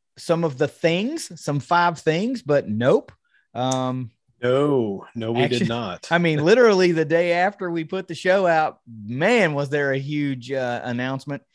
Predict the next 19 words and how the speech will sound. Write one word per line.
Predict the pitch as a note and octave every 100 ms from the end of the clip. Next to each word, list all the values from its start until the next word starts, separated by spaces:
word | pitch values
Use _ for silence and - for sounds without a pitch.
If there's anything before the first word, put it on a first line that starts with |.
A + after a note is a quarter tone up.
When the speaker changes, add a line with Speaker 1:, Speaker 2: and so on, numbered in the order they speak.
| _ _ _
Speaker 1:
So | - E3
Russ, | E3 G3+ A3+ -
uh, | D#3 D#3+ - - _ _ D3+
give | D#3+ D4
me | D#4
five | G#3 A#3+ B3+
things | G#3 C4 A3+ A3+
everything | A3+ A3 A3 G#3+
needs, | G3 G#3 E3+ F3
every | F3+ G3+ G3+
Herd | A3
fan | G#3+ A3
needs | G3 G3+
to | F3+
know | F#3+
this | E3+ F3
week. | E3+ D3 _ _ _ _ _ _ - - _
Speaker 2:
All | D3
right. | D#3 B2